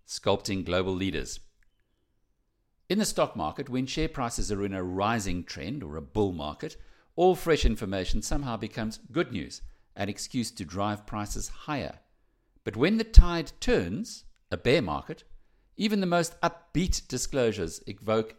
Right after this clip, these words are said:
little reaction, while anything negative is amplified in further price declines. Right now, South Africa's ruling A N C is in a deep bear market. In an effort to shake colleagues out of their "We'll rule till Judgment Day" lethargy,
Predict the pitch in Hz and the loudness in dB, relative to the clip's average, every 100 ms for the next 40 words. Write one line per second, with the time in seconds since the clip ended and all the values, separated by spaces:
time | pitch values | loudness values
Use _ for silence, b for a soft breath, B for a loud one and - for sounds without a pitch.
0 | - 110 175 226 117 82 76 - - 208 | -4 -2 0 -2 -2 -4 -6 -6 -6 -6
1 | b b b - 98 120 139 98 90 110 | b b b -4 -2 0 2 2 4 2
2 | 139 - 87 110 - 120 139 120 92 73 | 2 -2 -4 -4 -2 0 0 -2 0 -2
3 | 67 - - - 90 - 92 90 - 90 | -2 -4 -4 -6 -6 -4 -4 -4 -6 -8
4 | - 98 - 143 110 - - - b b | -8 -8 -6 -4 -4 -10 -18 -18 b b
5 | b b b - 190 - 143 170 160 143 | b b b 6 6 8 8 8 6 6
6 | 160 165 143 135 107 143 135 127 135 120 | 6 4 0 0 4 4 4 4 4 4
7 | 110 131 139 117 120 92 - 123 - - | 2 2 4 2 0 -2 2 2 2 0
8 | 120 131 123 107 92 - - - - b | 4 6 6 2 2 -2 -6 -6 -8 b
9 | b b b b 117 123 165 185 - - | b b b b 0 4 4 4 -2 -2
10 | 123 107 - - - 160 160 - 160 143 | 0 2 0 -6 0 2 0 0 2 2
11 | 185 147 131 113 92 101 104 101 _ 92 | 2 0 0 0 2 2 2 -4 _ 0
12 | 110 127 113 101 127 139 127 127 110 87 | 4 4 4 4 6 6 2 -2 -4 2
13 | 117 123 - 107 - 123 110 95 92 110 | 4 4 4 -2 0 2 2 2 2 12
14 | - 110 139 - | 12 12 -2 -2